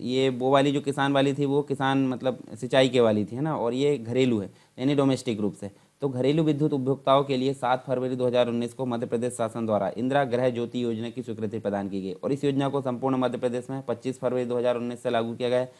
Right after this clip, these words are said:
इंदिरा गृह ज्योति योजना के अंतर्गत मध्य प्रदेश में एक हज़ार वाट तक के घरेलू विद्युत उपभोक्ताओं व गरीबी रेखा से नीचे जीवन यापन करने वाले जो हितग्राही है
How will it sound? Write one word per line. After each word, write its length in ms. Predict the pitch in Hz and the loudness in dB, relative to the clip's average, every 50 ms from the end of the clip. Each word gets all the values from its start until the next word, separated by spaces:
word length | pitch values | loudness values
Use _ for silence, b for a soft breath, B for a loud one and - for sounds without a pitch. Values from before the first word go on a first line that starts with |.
| b b b b | b b b b
इंदिरा 200 | 127 131 139 147 | 0 6 6 8
गृह 220 | 147 135 139 143 139 | 8 8 6 4 4
ज्योति 300 | 135 135 131 - 139 135 | 4 2 2 4 4 2
योजना 220 | 131 131 131 135 | 4 4 2 0
के 80 | 127 135 | 0 0
अंतर्गत 340 | 127 123 123 127 127 131 120 | 0 0 2 2 2 2 0
मध्य 200 | 123 120 120 127 | -2 -4 -4 -2
प्रदेश 340 | 123 123 123 120 127 120 - | -2 0 0 0 -2 -2 -2
में 160 | 131 127 120 | -4 -6 -4
एक 260 | - - 139 135 135 135 | -2 0 0 0 0 0
हज़ार 300 | 120 127 123 127 131 127 | 2 4 6 6 6 6
वाट 300 | 120 120 120 110 107 B B B B B _ - | 6 6 6 6 4 B B B B B _ -2
तक 160 | 135 135 - | -2 0 2
के 120 | - 143 | 0 0
घरेलू 360 | 127 113 113 117 120 123 139 | 2 2 2 2 2 4 4
विद्युत 320 | 127 123 123 113 127 131 127 | 2 2 2 2 2 2 2
उपभोक्ताओं 500 | 120 113 113 120 117 117 - 120 117 113 | 0 0 0 0 0 4 4 6 6 6
व 100 | 113 110 | 6 4
गरीबी 340 | 107 113 113 123 120 135 131 | 2 2 0 0 0 0 0
रेखा 240 | 123 123 - 131 | 0 0 0 -2
से 140 | 123 113 127 | -2 -2 -4
नीचे 260 | 123 123 117 110 123 | -4 -4 -4 -4 -4
जीवन 260 | 117 113 117 117 120 120 | -4 -4 -4 -2 -2 -2
यापन 260 | 117 107 117 117 117 | -4 -4 -6 -8 -6
करने 260 | 104 117 113 113 113 | -4 -4 -4 -2 -2
वाले 200 | 113 113 113 113 | -2 -2 -2 -2
जो 120 | 110 117 | -4 -6
हितग्राही 540 | 117 113 107 104 101 107 107 110 110 107 104 | -6 -8 -10 -8 -4 -2 0 0 2 0 0
है 180 | 104 92 - | -2 -4 -6